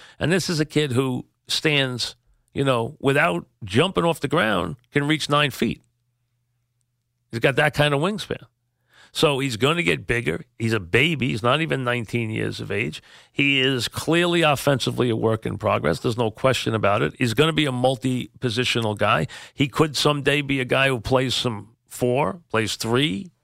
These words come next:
guards twos. It could be all that stuff. Is he as pronounced, as developed as Bridges? No. Do I think one is an outrageously better pick than the other? Not really.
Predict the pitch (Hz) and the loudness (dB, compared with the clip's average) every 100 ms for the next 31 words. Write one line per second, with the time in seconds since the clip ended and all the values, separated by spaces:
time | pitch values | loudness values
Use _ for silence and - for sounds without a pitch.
0 | _ - 117 107 - - 165 196 - - | _ -2 2 2 0 0 0 0 -6 -12
1 | - 135 127 139 131 143 110 - - - | -10 -6 -2 0 2 2 2 -2 -8 -16
2 | - _ _ _ _ _ _ _ _ _ | -20 _ _ _ _ _ _ _ _ _
3 | _ _ _ _ _ _ _ _ _ _ | _ _ _ _ _ _ _ _ _ _
4 | - 131 131 131 120 - 127 113 120 156 | -2 0 2 2 0 0 2 4 4 4
5 | 156 - - 120 113 101 90 117 151 175 | -2 -6 0 0 0 -2 2 2 2 -2
6 | - 123 107 127 202 196 - - 101 _ | -2 -4 0 0 0 -4 -4 -4 -8 _
7 | _ _ _ _ _ _ _ _ _ _ | _ _ _ _ _ _ _ _ _ _
8 | _ 127 131 139 - 143 123 - 107 117 | _ 2 4 2 2 0 0 -6 -2 2
9 | 135 143 127 107 117 107 110 101 110 113 | 2 2 -2 -2 -4 -4 -6 -6 -6 -2
10 | 143 156 139 123 139 101 131 131 - - | 0 -2 -2 0 0 2 2 0 0 -2
11 | - 73 82 95 - - - 107 - | -2 0 2 0 0 0 0 -2 -4